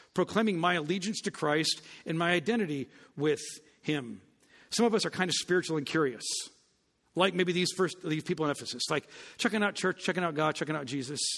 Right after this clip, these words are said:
And, and Jesus is kind of like at the beginning, like a consultant for us. And Jesus will do that for a while. But Jesus doesn't want to be your consultant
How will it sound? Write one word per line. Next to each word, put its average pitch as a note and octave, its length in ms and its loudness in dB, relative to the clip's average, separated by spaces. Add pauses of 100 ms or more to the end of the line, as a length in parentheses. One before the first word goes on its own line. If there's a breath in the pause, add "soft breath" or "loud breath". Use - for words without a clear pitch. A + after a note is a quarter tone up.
(540 loud breath)
And, E3+ 220 2
and F3 160 0
Jesus F#3 360 0
is E3 140 -4
kind G3+ 240 2
of F3 40 4
like D#3+ 160 2
at D3 100 -4
the D3+ 80 -2
beginning, E3 340 0
like D3 140 -8
a A#2+ 40 -8
consultant D#3 540 -4
for B2+ 140 -6
us. A2 120 -12 (880 loud breath)
And G3+ 140 2
Jesus A#3+ 300 2
will A#3+ 80 2
do G#3+ 120 4
that F3 160 0
for D3 100 -2
a C3+ 60 0
while. C3 340 -2 (1000 soft breath)
But C#3 220 -4
Jesus G#3+ 320 0
doesn't F3+ 220 -2
want E3 120 -2
to F3 60 0
be D#3+ 80 -2
your C#3+ 140 0
consultant - 720 -10